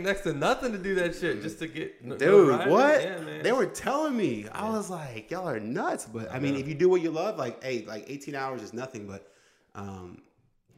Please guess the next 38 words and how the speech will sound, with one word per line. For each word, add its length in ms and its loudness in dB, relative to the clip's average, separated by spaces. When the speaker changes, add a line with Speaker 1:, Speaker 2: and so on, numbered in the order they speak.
Speaker 2:
it 100 -10
was, 200 -8
it 100 -12
was 160 -6
a 40 -6
little 160 -2
getting 220 -6
used 220 -8
to 160 -16
at 100 -14
Speaker 1:
Yeah. 60 -14
Speaker 2:
first, 340 -10
having 380 -10
her 360 -12
and, 440 -14
uh, 180 -16
not 240 -16
doing 240 -12
it. 180 -14
But 260 -12
that's 140 -12
why 80 -2
I 20 -4
take 160 -8
vacations. 540 -10
Like, 200 -10
that, 160 -8
that's 160 -8
my 100 -8
family 320 -12
time. 240 -20
Like, 180 -20
when 140 -16
I, 300 -12
I 180 -14
grind 400 -12
all 160 -6
year, 460 -6